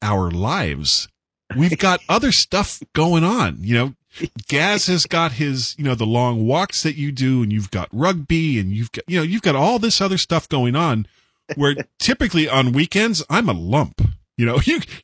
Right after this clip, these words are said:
Speaker 1: you can find me. It's like, "Oh, I need to talk to Guy. Can I get a hold of him?" "Oh, it's the weekend."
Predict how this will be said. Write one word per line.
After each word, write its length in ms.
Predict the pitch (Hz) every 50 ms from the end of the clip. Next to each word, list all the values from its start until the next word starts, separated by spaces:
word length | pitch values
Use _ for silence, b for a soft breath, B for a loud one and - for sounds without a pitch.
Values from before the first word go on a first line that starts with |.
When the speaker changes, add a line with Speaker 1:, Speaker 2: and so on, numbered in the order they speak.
| - - -
Speaker 1:
you 60 | -
can 180 | - - - 151
find 420 | - - - - 220 233 190 175 180
me. 80 | 175 B B B B B
It's 200 | 277 240 - -
like, 220 | 214 196 190 175 b b b b b b _ _ _
"Oh, 200 | 180 190 202 196
I 20 | 196
need 160 | 220 262 226
to 80 | 214
talk 240 | - - 190 185 -
to 80 | - 143
Guy. 280 | 127 135 127 113 104
Can 140 | 98 - 131
I 60 | 147
get 160 | 151 156 160 156
a 60 | 143
hold 240 | 131 160 165 165 175
of 100 | 165 175
him?" 220 | 185 190 170 -
"Oh, 160 | 139 139 131 127
it's 140 | 123 -
the 80 | - 120
weekend." 500 | 127 131 120 - - 104 92 85 82 76